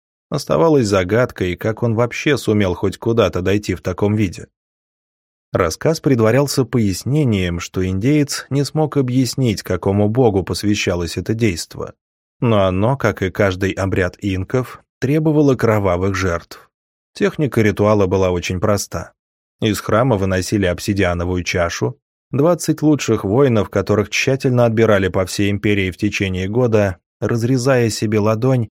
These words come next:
жертвовали этой чаше свою кровь. Минут через десять после того, как ими исполнялся торжественный танец, они окунали ладони в жертвенный сосуд. К концу ритуала, когда вся площадь перед храмом становилась скользкой от крови принесенных в жертву людей,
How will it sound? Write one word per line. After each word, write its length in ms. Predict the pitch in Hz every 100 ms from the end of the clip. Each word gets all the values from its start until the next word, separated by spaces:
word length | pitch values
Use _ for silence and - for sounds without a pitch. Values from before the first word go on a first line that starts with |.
| -
жертвовали 760 | 98 101 131 117 123 120 117
этой 240 | 107 104 104
чаше 440 | - 120 127 127
свою 360 | 117 123 120 127
кровь. 540 | - 110 85 - - _ _ _ _
Минут 360 | - 123 170 165
через 320 | 160 147 135
десять 480 | 131 170 139 107 95
после 320 | 98 95 101
того, 280 | 92 110 127
как 220 | 120 104
ими 220 | 117 101
исполнялся 600 | 95 - 104 104 95 92
торжественный 680 | 90 101 95 101 - 92 92
танец, 560 | 92 135 135 117 - - _
они 260 | 104 107 143
окунали 540 | 135 - 123 135 127
ладони 580 | 117 123 123 123 101 92
в 80 | 90
жертвенный 540 | 98 98 - 98 98
сосуд. 560 | - 117 - 95 - - _ _ _ _
К 80 | -
концу 380 | 156 151 - 123
ритуала, 640 | 92 85 107 135 143 98
когда 380 | 87 101 95 90
вся 240 | - 95
площадь 500 | 92 104 98 - 92
перед 240 | - 104 98
храмом 420 | - 101 95 90
становилась 640 | - 98 98 95 92 95
скользкой 680 | - - 139 113 - 95 92
от 240 | - 104
крови 340 | - 117 104 92
принесенных 680 | - 101 98 107 95 95 92
в 40 |
жертву 420 | 95 101 95 98
людей, 580 | 95 101 101 123 90 -